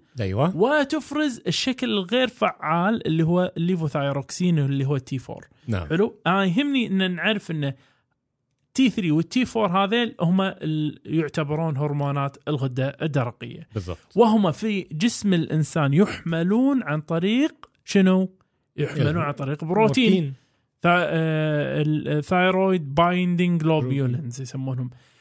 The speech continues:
Speaker 2: المهم، المختصر مفيد شنو؟ إن حسبتنا في الدم مو على هرمون واحد وبس.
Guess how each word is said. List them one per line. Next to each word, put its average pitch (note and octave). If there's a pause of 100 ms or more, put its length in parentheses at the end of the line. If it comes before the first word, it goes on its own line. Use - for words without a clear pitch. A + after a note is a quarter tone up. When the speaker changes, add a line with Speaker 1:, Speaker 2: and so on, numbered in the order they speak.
(360)
Speaker 2:
المهم، F#3+
المختصر D3
مفيد C#3+
شنو؟ C#3+ (100)
إن D#3
حسبتنا E3
في C#3
الدم E3 (440)
مو G#3+
على G3
هرمون E3
واحد C3+
وبس. -